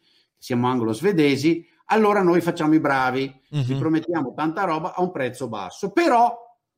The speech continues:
Speaker 1: dovete permetterci di fare profitti altrove, quindi non dovete darla a nessuno, non dovete rivendere, non potete neanche donarla all'O N G, cioè non potete neanche dire, i,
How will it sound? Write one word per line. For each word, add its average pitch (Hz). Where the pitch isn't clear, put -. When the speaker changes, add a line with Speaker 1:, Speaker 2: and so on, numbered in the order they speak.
Speaker 1:
dovete 208
permetterci 220
di 208
fare 175
profitti 180
altrove, 185
quindi 214
non 233
dovete 226
darla 190
a 202
nessuno, 170
non 147
dovete 156
rivendere, 180
non 302
potete 262
neanche 254
donarla 202
all'O 185
N 170
G, 107
cioè 135
non 156
potete 185
neanche 180
dire, 170
i, 185